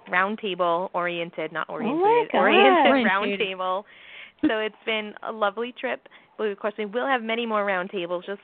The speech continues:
Speaker 1: probably not castle-related unless we come up with a way to do it.
Speaker 2: Yeah, we can do
Speaker 1: But,
Speaker 2: a
Speaker 1: um,
Speaker 2: throwback.
Speaker 1: we throw,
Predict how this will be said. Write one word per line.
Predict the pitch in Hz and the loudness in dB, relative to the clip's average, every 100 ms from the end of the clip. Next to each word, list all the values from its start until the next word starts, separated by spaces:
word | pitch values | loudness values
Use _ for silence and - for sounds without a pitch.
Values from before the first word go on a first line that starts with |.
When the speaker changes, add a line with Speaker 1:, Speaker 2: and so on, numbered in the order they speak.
| _ - | _ -2
Speaker 1:
probably | 359 403 403 | -2 0 -4
not | 392 370 | -4 -4
castle-related | - 285 285 302 302 262 226 240 302 | -4 -4 -4 -6 -4 -2 0 0 -2
unless | 233 196 - | 0 -2 -4
we | 202 - | -10 -2
come | 208 | 0
up | 214 | 0
with | 220 208 | -2 -4
a | |
way | 208 190 185 269 - | 2 2 2 -2 -10
to | |
do | 202 190 | -6 -4
it. | 196 269 | -4 0
Speaker 2:
Yeah, | 220 | 2
we | 208 | 2
can | 240 254 | 2 4
do | |
Speaker 1:
But, | 226 208 | 6 6
Speaker 2:
a | 208 | 6
Speaker 1:
um, | 196 196 214 | 6 4 2
Speaker 2:
throwback. | - - _ _ _ _ - | -4 -20 _ _ _ _ -10
Speaker 1:
we | 233 202 | -8 0
throw, | 233 | 2